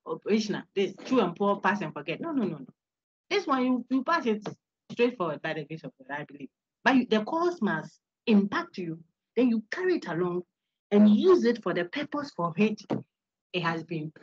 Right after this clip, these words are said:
made a requirement. Otherwise, we are all wasting our time.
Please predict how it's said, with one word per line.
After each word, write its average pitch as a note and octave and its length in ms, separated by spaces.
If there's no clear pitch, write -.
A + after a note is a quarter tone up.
made G#3 240
a D3+ 100
requirement. D3 540
Otherwise, D4+ 360
we G#3+ 60
are G3+ 140
all A#3+ 100
wasting F#3 300
our C3+ 200
time. B2+ 120